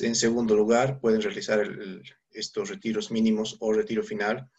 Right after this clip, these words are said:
los trabajadores estacionales, es decir, aquellos rubros que por su naturaleza son, eh, por tiempo determinado, como ser el trabajo por temporada.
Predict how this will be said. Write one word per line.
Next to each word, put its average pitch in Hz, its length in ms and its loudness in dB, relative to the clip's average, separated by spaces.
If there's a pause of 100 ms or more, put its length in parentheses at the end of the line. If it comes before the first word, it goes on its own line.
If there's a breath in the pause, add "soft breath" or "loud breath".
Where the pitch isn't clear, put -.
(540 loud breath)
los 127 260 2
trabajadores 110 560 2
estacionales, 110 840 -2
es - 80 -12
decir, 104 240 -4
aquellos 101 340 -2
rubros 107 480 0 (420 soft breath)
que 101 220 0
por 101 160 -4
su - 140 -8
naturaleza 107 680 2
son, 107 540 0 (400)
eh, 101 340 -10
por 104 160 -4
tiempo 107 260 0
determinado, 110 720 0
como 104 220 -8
ser 110 300 2 (480 loud breath)
el - 120 -18
trabajo 110 300 0
por 107 160 -8
temporada. 110 600 0